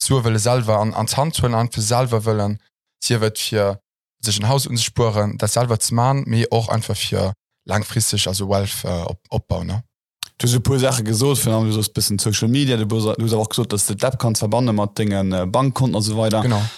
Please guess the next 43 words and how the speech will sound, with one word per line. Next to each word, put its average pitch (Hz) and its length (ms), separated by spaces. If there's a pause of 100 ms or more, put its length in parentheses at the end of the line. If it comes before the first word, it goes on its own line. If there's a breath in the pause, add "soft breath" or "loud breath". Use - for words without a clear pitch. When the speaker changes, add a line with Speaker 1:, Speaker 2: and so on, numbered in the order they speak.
(140 loud breath)
Speaker 2:
Komm, 220 140
ich 240 80
fang 180 120
mal 151 140
um 160 80
am 123 340
Deal 139 220
von 127 160
Social 120 400
Media. 104 260
Geh, 143 160
dass 143 140
du 143 100
bist 135 220
mir 120 80
im 113 100
Detail. 110 400
Das 107 100
ist, 113 220
wie 143 60
kann - 180
ich - 140
mir 110 120
das - 80
fest-, 147 300 (100)
vorstellen? 123 480
Ich 104 80
meine, 110 260 (260 loud breath)
mit 110 160
Twitter, 139 360
mit 110 160
Instagram, 113 380
mit 104 120
Facebook, 127 360
mit 110 220
TikTok. 117 500 (380 loud breath)
Wie 135 220
lebt 165 280
das 123 80
auf 113 120
Dinge 127 260
ab 87 180
auf? - 240